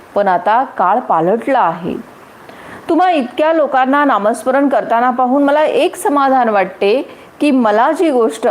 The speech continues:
आवडते ती इतक्या लोकांना आवडू लागली आहे. मी सांगितलेले तेवढे करीन असा निश्चय करा.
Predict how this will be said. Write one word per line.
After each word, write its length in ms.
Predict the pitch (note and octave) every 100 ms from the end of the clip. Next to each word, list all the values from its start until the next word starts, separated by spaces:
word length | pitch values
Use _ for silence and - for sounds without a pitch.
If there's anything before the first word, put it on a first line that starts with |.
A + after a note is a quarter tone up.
| -
आवडते 880 | F3 E3+ A3+ - A#3+ G3 C#4 - - -
ती 180 | D#4 D4+
इतक्या 320 | B3+ - D#4+
लोकांना 440 | D#4+ D4+ D#4+ D#4 E4
आवडू 440 | - F#3+ F3+ C4
लागली 320 | D4 G3 E3
आहे. 280 | D#3+ E3+ E3 - - - - - - - - - - - - - - - - - - - -
मी 220 | C4 G4
सांगितलेले 640 | A#4+ F4 C4+ C#4+ D4+ D#4+
तेवढे 360 | C4 G#3+ A3 C#4+
करीन 360 | C#4 C4 D4 C4+ -
असा 200 | A#3+ C#4
निश्चय 400 | F#3+ - - G#3+
करा. 240 | F3 D#3